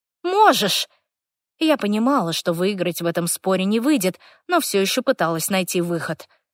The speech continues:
"Мы что-нибудь придумаем. Всегда есть какая-нибудь хитрость, уловка. Ты столько всего знаешь, чего не знает она". "Хитрость? Да знаешь ли ты цену этой хитрости?"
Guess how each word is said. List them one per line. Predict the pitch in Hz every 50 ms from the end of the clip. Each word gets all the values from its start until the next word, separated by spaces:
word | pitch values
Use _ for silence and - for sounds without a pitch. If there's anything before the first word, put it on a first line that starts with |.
| _ _ _ _ _
"Мы | - 349 330 311 302
что-нибудь | - - - 277 262 269 269 294 -
придумаем. | - 359 359 302 302 415 - 302 247 226 214 214 185 - - - _ _ _ _ _
Всегда | - - - 311 277 233 285 269
есть | 254 277 285 262 - -
какая-нибудь | 269 277 - 285 277 285 294 285 311 -
хитрость, | - - 262 277 302 262 - 254 254 247 - - - - _ _ _ _
уловка. | - 381 403 381 415 403 262 - - - 220 185 185 - _ _ _ _ _ _ _ _ _ _ _ _ _ _
Ты | - - 381 349 302
столько | 269 - - 330 302 302 - 311
всего | 262 - - 277 320
знаешь, | 311 262 349 403 403 311 247 -
чего | - - 302 285
не | 302 302 330
знает | 311 - 349 339 320 311 -
она". | 359 370 381 392 339 214 175 170 - _ _ _ _ _ _ _ _ _ _ _ _ _ _ _ _ _ _ _ _ _
"Хитрость? | - - - 214 208 226 262 254 - 196 170 147 - - - - - _ _ _ _ _ _ _ _ _ _ _ -
Да | - 214 220
знаешь | 208 175 202 254 247 233 220 - -
ли | 226 220 214
ты | - 240
цену | 220 - - 294 302 269 208 175 165
этой | 160 165 - 190 185
хитрости?" | 175 - - 254 233 175 - - - - - - - 170 160 147